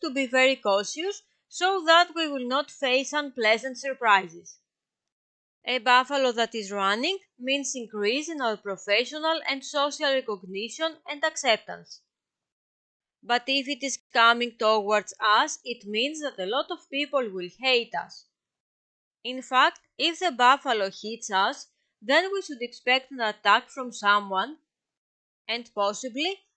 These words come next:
this person is beyond suspicion and somebody that we have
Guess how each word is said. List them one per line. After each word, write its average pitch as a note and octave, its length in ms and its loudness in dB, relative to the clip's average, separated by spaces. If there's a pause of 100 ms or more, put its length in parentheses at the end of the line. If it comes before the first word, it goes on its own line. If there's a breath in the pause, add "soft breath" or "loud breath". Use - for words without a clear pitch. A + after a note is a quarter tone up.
(100)
this B3+ 320 -4
person A3+ 500 2
is B3+ 140 -8
beyond A3 420 -4
suspicion B3+ 800 -8 (240)
and A3+ 180 -4
somebody C4+ 540 2
that D#4 240 -2
we C4 160 -12
have A3+ 160 -6